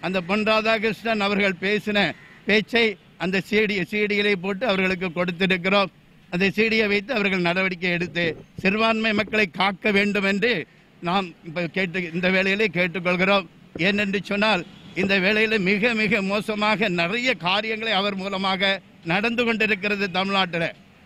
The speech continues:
பாதிரியார்களை அடிப்பதும், ஆலயங்களை கொளுத்துவதும், ஆலயங்கள்ல ஆலய நடவடிக்கைகள்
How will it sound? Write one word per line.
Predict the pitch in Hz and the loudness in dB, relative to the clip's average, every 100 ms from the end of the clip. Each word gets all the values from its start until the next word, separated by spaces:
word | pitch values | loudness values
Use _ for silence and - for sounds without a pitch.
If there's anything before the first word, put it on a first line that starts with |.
| - - | -18 -2
பாதிரியார்களை | 180 190 190 185 185 185 | -2 0 0 2 2 0
அடிப்பதும், | 180 156 175 180 185 190 190 196 - - - | 0 -2 -4 -2 -2 0 0 -4 -16 -20 -4
ஆலயங்களை | 160 190 190 185 185 | 0 0 0 0 -2
கொளுத்துவதும், | - 190 165 190 190 190 185 - - - | 0 -2 0 0 2 0 -2 -12 -14 -2
ஆலயங்கள்ல | 175 196 196 190 190 202 156 - - | 0 2 0 -2 0 0 0 -6 -12
ஆலய | 139 180 196 190 | -2 0 0 0
நடவடிக்கைகள் | 175 190 196 185 185 190 190 | 0 0 -2 -4 -4 -2 -4